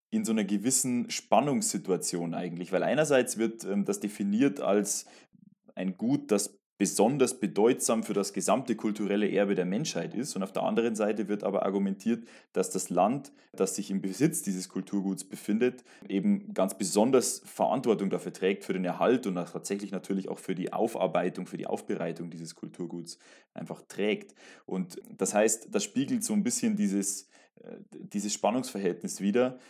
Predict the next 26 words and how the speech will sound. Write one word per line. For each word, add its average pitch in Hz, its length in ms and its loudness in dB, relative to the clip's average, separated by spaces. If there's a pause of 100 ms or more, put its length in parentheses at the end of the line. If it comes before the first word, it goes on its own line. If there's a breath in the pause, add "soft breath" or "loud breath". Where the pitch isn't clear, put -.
(140 loud breath)
dass 101 180 2
man 104 260 4
zum 101 180 0
einen 117 500 0
natürlich 110 600 0 (300)
eine 101 160 4
gewisse 107 400 2
nationale 104 580 4
Bedeutung 92 520 0
definiert 104 560 0
für - 100 -8
diese 85 220 -6
Kulturgüter, 95 640 -2
auf 101 120 0
der - 140 0
anderen 101 340 2
Seite 87 320 -2
sie 101 200 -2
aber 98 240 4
eben 104 200 0
als 95 340 0 (200 loud breath)
bedeutsam 107 640 4
für 104 220 -2
das 98 160 0
gesamte 98 580 2
Mel-, 101 380 0